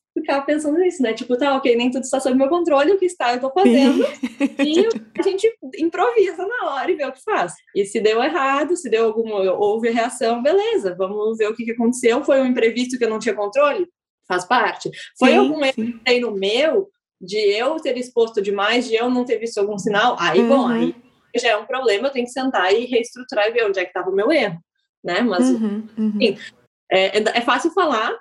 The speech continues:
Speaker 1: mas na hora a gente fica muito, é, preso na emoção, mas isso é uma coisa que eu tento tentar
Speaker 2: Sim.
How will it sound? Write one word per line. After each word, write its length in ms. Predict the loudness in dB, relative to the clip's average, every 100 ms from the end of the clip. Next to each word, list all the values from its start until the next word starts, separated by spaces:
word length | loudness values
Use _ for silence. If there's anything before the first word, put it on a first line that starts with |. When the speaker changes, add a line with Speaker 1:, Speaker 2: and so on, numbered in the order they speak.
| -8
Speaker 1:
mas 340 | -6 -4 -2
na 160 | 0 2
hora 140 | 2
a 20 |
gente 180 | 2 -2
fica 180 | -4 0
muito, 680 | 2 2 2 0 2 -2 -4 -6
é, 540 | -2 0 0 -2 -8 -4
preso 240 | 0 2 2
na 60 |
emoção, 460 | 0 -2 0 0 0
mas 200 | -2 -2
isso 200 | -2 0
é 40 |
uma 100 | -2
coisa 160 | 0 0
que 60 | 0
eu 40 |
tento 240 | -4 -2 2
tentar 180 | 2 0
Speaker 2:
Sim. 320 | -2 -4